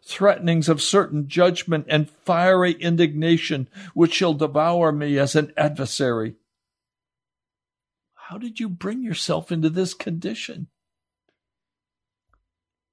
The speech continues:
I promised myself much delight from the lust and the pleasures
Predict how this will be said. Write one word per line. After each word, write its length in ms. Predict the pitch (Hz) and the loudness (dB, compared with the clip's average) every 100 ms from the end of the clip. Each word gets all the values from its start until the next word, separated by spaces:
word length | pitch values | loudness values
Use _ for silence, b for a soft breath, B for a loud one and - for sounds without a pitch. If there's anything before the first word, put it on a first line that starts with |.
| - | -14
I 80 | 95 | -12
promised 500 | - 117 120 110 135 | -4 -2 -2 -2 0
myself 540 | 110 101 131 117 110 | 0 2 2 2 2
much 380 | 131 127 - 131 | 2 2 0 -2
delight 520 | 127 120 127 123 - | 0 2 0 0 -4
from 200 | 123 120 | -4 0
the 100 | 113 | 0
lust 520 | 120 127 - - - _ _ _ _ _ _ _ _ - | 4 2 0 -14 -20 _ _ _ _ _ _ _ _ -12
and 160 | 120 104 | -6 -6
the 60 | |
pleasures 720 | 107 143 139 - 107 - - | -4 0 0 0 -6 -10 -18